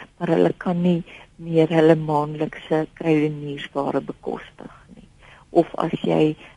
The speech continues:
kan nie meer hulle medisyne bekostig nie, dan moet jy begin vra, vra hoekom. Kom hulle nie uit met hulle pensioen nie? Ehm, is, is dit werklik, eh, die resessie wat pla, of is dit omdat iemand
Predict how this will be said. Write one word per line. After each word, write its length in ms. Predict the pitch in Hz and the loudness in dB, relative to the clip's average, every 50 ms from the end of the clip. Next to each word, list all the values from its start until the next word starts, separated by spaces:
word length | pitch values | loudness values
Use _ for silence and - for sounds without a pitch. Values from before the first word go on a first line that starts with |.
| _ - 175 | _ -20 -16
kan 180 | - - 185 175 | -8 -4 -2 -2
nie 100 | 175 175 | 0 0
meer 220 | 170 170 165 156 | 0 2 2 2
hulle 260 | 156 165 156 160 160 160 | 2 2 2 2 2 2
medisyne 760 | 156 151 151 147 160 151 - - - 226 151 151 151 156 147 | 0 -2 -4 -4 -4 -6 -6 -8 -8 -8 -6 -6 -6 -6 -6
bekostig 800 | 143 - - _ - - - - - - _ - - - - - | -6 -8 -12 _ -14 -12 -12 -12 -12 -16 _ -20 -20 -20 -20 -20
nie, 100 | - 151 147 | -20 -20 -16
dan 140 | 147 147 156 | -16 -14 -12
moet 120 | 170 175 | -4 4
jy 120 | 180 165 160 | 4 4 4
begin 300 | - 165 - - 185 156 - - - - | 4 0 -4 -4 -8 -10 -10 -14 -6 0
vra, 220 | - 160 160 156 | 2 2 2 2
vra 260 | 151 - - 160 156 151 | 0 -6 -6 -4 -2 0
hoekom. 400 | 147 156 156 - - - - - - - _ _ _ _ _ _ | 0 0 -2 -4 -4 -4 -4 -4 -4 -8 _ _ _ _ _ _
Kom 220 | - - 190 180 180 | -2 0 0 4 4
hulle 200 | 202 185 170 170 | 6 6 6 6
nie 160 | 165 165 - | 4 2 -2
uit 260 | - - 165 165 - | 2 2 2 2 0
met 160 | 190 185 - | -6 -8 -2
hulle 160 | - 180 185 185 _ - | 0 0 0 0 _ -6
pensioen 680 | 190 185 180 185 - - - 202 185 185 185 180 175 180 | -10 -10 -10 -10 -12 -12 -6 -2 2 2 2 2 2 2
nie? 240 | 196 208 254 302 - _ _ _ - - - _ _ _ - | 2 2 2 2 0 _ _ _ -20 -20 -20 _ _ _ -8
Ehm, 240 | - - 143 - - - - _ _ _ _ - - | -6 -6 -6 -6 -8 -12 -18 _ _ _ _ -20 -20
is, 100 | - - - - - | -18 -18 -18 -16 -10
is 160 | - 160 156 - - | -6 -6 -6 -6 -4
dit 140 | 170 160 - - | -4 -4 -4 -4
werklik, 720 | - 151 131 135 135 - - - 170 170 160 - - - - - - - - - - _ _ - | -2 2 2 2 2 -2 -8 -10 -10 -10 -10 -10 -12 -14 -14 -16 -16 -20 -20 -20 -20 _ _ -20
eh, 200 | - - - - - - | -12 -8 -6 -6 -6 -2
die 160 | - 175 165 156 | 2 4 4 4
resessie 540 | 156 156 165 - - 175 165 - - 196 185 - | 4 0 -2 0 -2 -2 -2 -2 -4 -4 -2 -2
wat 120 | 190 196 - _ | -4 -6 -6 _
pla, 340 | - - 220 226 247 320 359 | 2 6 6 6 8 6 6
of 300 | 381 - - 160 156 - - | 4 4 4 2 0 0 -4
is 140 | - 156 - _ | -4 -4 -6 _
dit 140 | - 156 151 _ - | -10 -10 -10 _ -12
omdat 260 | - 151 151 151 - | -20 -20 -20 -20 -20
iemand 220 | - 151 156 151 | -20 -20 -20 -20